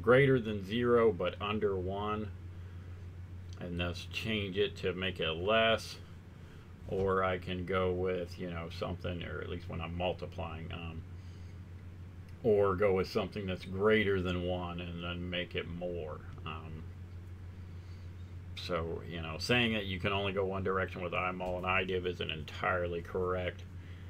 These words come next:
but in the context of what we're trying to do, it kind of is. Um, but mostly just because, you know, so if we had our,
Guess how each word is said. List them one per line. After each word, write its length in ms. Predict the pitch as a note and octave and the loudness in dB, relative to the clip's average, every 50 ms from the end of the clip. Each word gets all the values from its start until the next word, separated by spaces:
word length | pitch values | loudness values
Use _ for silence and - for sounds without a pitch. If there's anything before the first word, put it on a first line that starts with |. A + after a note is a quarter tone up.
| - - - - | -12 -12 -10 -8
but 240 | F#2 F2 G2 G2+ F#2+ | -4 0 2 2 2
in 100 | F#2 F2+ | 2 2
the 100 | F2+ F2 | 0 -4
context 600 | - - - G#2+ G#2+ G#2+ G2 F#2 G2 F#2+ - - | -4 -4 0 4 4 4 4 2 0 0 0 0
of 100 | F#2 F2 | -2 0
what 200 | F2+ F2 E2+ E2+ | 0 0 0 0
we're 240 | F2 F#2 F#2 F#2 F2 | 0 0 0 0 0
trying 340 | - - G2+ G2 F#2 F#2 | -2 -2 -2 0 0 2
to 60 | F#2 F2 | 0 0
do, 160 | F2+ F#2 F2+ | 0 0 0
it 100 | F2 - - - - - - - | 0 -2 -6 -10 -10 -10 -8 -6
kind 260 | F2+ F2+ F#2 F#2 F#2 | -4 -4 -2 -2 -2
of 160 | F#2 F2+ F2+ | -2 -2 -2
is. 380 | F#2 F#2+ F#2+ F#2+ F#2+ F#2+ F2+ F2+ - - - - - - - - - - - - - - - - - - - - - - - | 0 0 2 2 0 0 -2 -6 -8 -10 -10 -10 -10 -12 -12 -12 -12 -12 -10 -10 -12 -10 -12 -12 -12 -12 -12 -12 -12 -10 -8
Um, 380 | - D#2+ D#2 D#2 D#2+ D#2+ E2 F2 - - | -8 -6 -6 -6 -6 -6 -8 -8 -6 -2
but 160 | - F2+ F2 F2 | 0 0 0 2
mostly 520 | F2+ F#2+ F#2+ G2 G2 F2+ - - G2+ F#2 | 2 2 4 4 4 4 4 2 0 2
just 300 | F2 F#2+ F#2+ F2 - - | 2 2 0 0 0 -4
because, 540 | F2+ F2 - - F#2+ F2+ F2+ F2 E2+ - F2+ | -6 -4 0 2 2 2 2 0 -2 -4 -6
you 100 | F2+ E2+ | -6 -4
know, 220 | E2+ E2 E2 D#2+ | -4 -6 -6 -8
so 260 | E2+ - - F2 E2+ | -6 -2 -2 0 0
if 160 | E2+ E2 - - | 0 -2 -2 -2
we 160 | F#2+ F#2 F2 | -4 -2 0
had 260 | E2 F2 F2+ F2+ F2+ | 0 0 2 2 2
our, 240 | F2 F2 E2+ E2+ | 0 0 0 -2